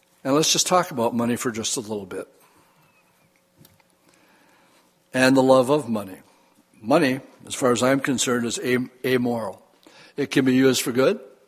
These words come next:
or it can be used for evil. But it says the love of it is the root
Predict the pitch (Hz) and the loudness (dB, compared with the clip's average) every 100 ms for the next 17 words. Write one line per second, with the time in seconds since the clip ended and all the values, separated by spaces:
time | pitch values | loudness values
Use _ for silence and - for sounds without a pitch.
0 | _ _ _ - _ - 123 127 - 139 | _ _ _ -20 _ -6 0 0 0 -2
1 | 127 123 123 - 156 190 196 - _ _ | 0 0 -2 -6 -8 -10 -10 -18 _ _
2 | _ _ _ - - - _ _ - 131 | _ _ _ -20 -20 -20 _ _ -2 -2
3 | 123 123 156 131 - 120 151 226 151 113 | 0 2 2 2 0 0 2 2 0 0
4 | 117 - - _ _ _ - 139 127 113 | -4 -4 -20 _ _ _ -2 0 0 -2
5 | - 127 123 226 - - | -2 -2 -2 -4 -6 -12